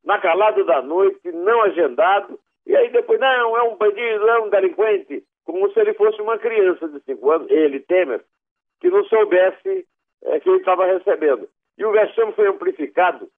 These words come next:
com essa quali-, desqualificação que ele fez, né? Depois ele desmoralizou a Polícia Federal, o Instituto de Polícia Técnica, contratou até um perito pra desmoralizar o Instituto de Polícia,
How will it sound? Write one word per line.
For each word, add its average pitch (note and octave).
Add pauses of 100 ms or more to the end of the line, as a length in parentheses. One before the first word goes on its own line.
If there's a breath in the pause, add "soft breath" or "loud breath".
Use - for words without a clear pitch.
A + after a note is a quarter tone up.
(360)
com E3+
essa G3
quali-, F3
desqualificação D#3
que D3
ele G2+
fez, -
né? A#2+ (500)
Depois A3
ele F#3+ (120)
desmoralizou C#3+
a -
Polícia C3
Federal, G#2+
o C#3+
Instituto C#3+
de C3
Polícia A#2
Técnica, C#3
contratou E3
até D3
um F3
perito C#3 (360)
pra C3
desmoralizar B2+
o C3+
Instituto B2+
de -
Polícia, G#2+